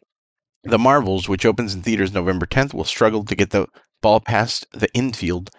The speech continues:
at least by Marvel's outside standards. The movie, which cost two hundred and fifty million, and actually, folks, don't believe that. It's probably closer to three hundred million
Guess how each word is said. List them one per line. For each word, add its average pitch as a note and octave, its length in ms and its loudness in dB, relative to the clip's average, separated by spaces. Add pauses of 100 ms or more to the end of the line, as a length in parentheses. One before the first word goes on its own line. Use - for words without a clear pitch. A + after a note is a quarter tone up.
(100)
at - 180 0
least B2 180 0
by G2+ 120 4
Marvel's G#2 520 0
outside F#2+ 360 2
standards. F#2+ 600 -2 (440)
The G2+ 80 2
movie, C#3 320 4
which G2 200 0
cost G#2+ 280 0
two A#2+ 120 -2
hundred G#2+ 160 2
and G2+ 140 -4
fifty G#2 260 -2
million, G2+ 380 0 (100)
and G2 140 2
actually, A2 440 0
folks, G#2 340 -2
don't G#2+ 200 -2
believe G#2 300 0
that. G2 260 4
It's E2 120 -6
probably A2 380 2
closer A#2 540 -2
to F#2 120 -2
three A#2 380 -4
hundred G#2 380 -2
million G2 400 0